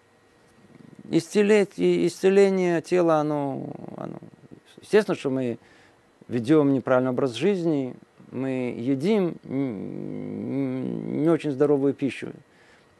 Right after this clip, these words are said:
То, другими словами, мы это тело своё умерщвляем, приносим ему вред постоянно. А потом, через лет двадцать, выяснилось, да, точно, видите, постарались, и действительно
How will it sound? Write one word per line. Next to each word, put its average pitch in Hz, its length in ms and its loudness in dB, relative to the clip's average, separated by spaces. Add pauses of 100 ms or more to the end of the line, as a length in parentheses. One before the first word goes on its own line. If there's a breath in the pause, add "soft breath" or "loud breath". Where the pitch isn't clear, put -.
То, 127 80 -2
другими 151 260 2
словами, 160 440 2
мы 156 100 2
это 151 160 0
тело 165 260 2
своё 151 200 0
умерщвляем, 147 960 0
приносим 160 380 0
ему 156 80 0
вред 175 220 2
постоянно. 113 680 -2
А - 60 -6
потом, 190 320 0
через 165 240 -2
лет 160 180 2
двадцать, 170 380 0
выяснилось, 123 460 0
да, 113 280 2
точно, 113 440 -6
видите, 160 260 -6
постарались, 147 640 0
и 123 100 -4
действительно 131 720 -4